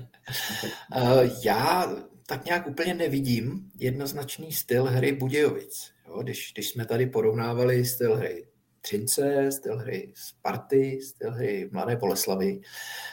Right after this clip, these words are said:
tak, eh, mně přijdou Budějovice, hm,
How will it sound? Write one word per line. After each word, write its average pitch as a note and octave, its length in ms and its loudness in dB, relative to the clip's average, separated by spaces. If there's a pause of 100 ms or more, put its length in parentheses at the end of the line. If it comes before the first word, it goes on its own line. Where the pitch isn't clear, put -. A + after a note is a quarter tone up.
tak, A2 240 -2
eh, G#2 140 4
mně G#2 180 2
přijdou D3 340 4
Budějovice, C#3 920 4
hm, A#2+ 340 -10